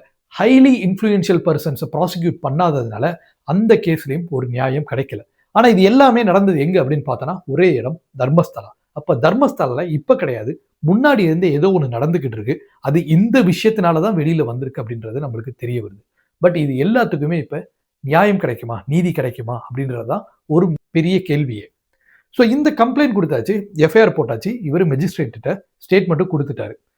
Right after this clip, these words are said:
But இங்க தான் ஒரு ஜோக்கே இருக்கு. என்ன அப்படின்னா, இவ்வளோ பெரிய விஷயத்துக்கு இனிஷியலா கர்நாடக கவர்மெண்ட் ஒரு எஸ் ஐ ய இன்வெஸ்டிகேட்டிங் ஆஃபீஸரா போட்டிருக்காங்க. இது நான் வந்து, இது நம்ம ஒரு எஸ் ஐ அப்படின்னு சொல்ல வரப்ப அவங்கள வந்து எதுவும் தப்பு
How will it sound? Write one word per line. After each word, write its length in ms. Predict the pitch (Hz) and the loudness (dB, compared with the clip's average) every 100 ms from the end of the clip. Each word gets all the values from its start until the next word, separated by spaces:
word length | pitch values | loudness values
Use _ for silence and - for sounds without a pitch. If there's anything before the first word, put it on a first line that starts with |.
| _ _ _ 165 | _ _ _ 0
But 100 | 175 | 2
இங்க 220 | 185 214 | 4 4
தான் 140 | 196 | 4
ஒரு 140 | 185 135 | 2 2
ஜோக்கே 300 | 120 156 143 | 2 0 0
இருக்கு. 280 | 104 - - | -8 -10 -6
என்ன 300 | 151 226 247 | -2 2 2
அப்படின்னா, 400 | 131 107 135 185 135 | 0 -2 -6 -4 0
இவ்வளோ 500 | 196 285 330 330 320 | 4 6 6 6 2
பெரிய 340 | 262 226 202 | 0 2 4
விஷயத்துக்கு 800 | 160 165 220 220 - 113 110 131 - _ _ - | 2 0 0 0 -2 -10 -10 -12 -12 _ _ -4
இனிஷியலா 580 | 180 254 262 220 156 175 | 0 4 4 2 2 0
கர்நாடக 540 | - 190 247 233 160 | 0 0 2 0 0
கவர்மெண்ட் 560 | 120 117 113 104 131 196 - | -2 -4 -6 -8 -10 -10 -10
ஒரு 260 | 135 131 117 | -6 -6 -2
எஸ் 280 | 143 156 247 | -2 0 2
ஐ 140 | - | 2
ய 160 | - - 143 | 2 -2 -4
இன்வெஸ்டிகேட்டிங் 640 | 175 190 - 135 120 110 | -4 -4 -4 -8 -8 -10
ஆஃபீஸரா 360 | 110 110 135 185 | -14 -12 -10 -6
போட்டிருக்காங்க. 440 | 135 117 113 - - _ _ _ _ _ _ _ - | -6 -6 -8 -12 -18 _ _ _ _ _ _ _ -6
இது 220 | 185 156 | -4 2
நான் 120 | 196 | 2
வந்து, 340 | 208 208 - - | 6 4 2 -4
இது 200 | 151 143 | -6 -4
நம்ம 220 | 143 131 | -6 -4
ஒரு 140 | 123 131 | -2 0
எஸ் 200 | 156 247 | 2 4
ஐ 140 | 208 | 4
அப்படின்னு 200 | 156 185 | 0 0
சொல்ல 280 | 175 160 147 | 0 0 0
வரப்ப 160 | 143 | 2
அவங்கள 320 | 180 160 214 190 | 2 4 4 4
வந்து 160 | 160 | 4
எதுவும் 180 | 131 143 | 0 -2
தப்பு 260 | 131 120 | -4 -6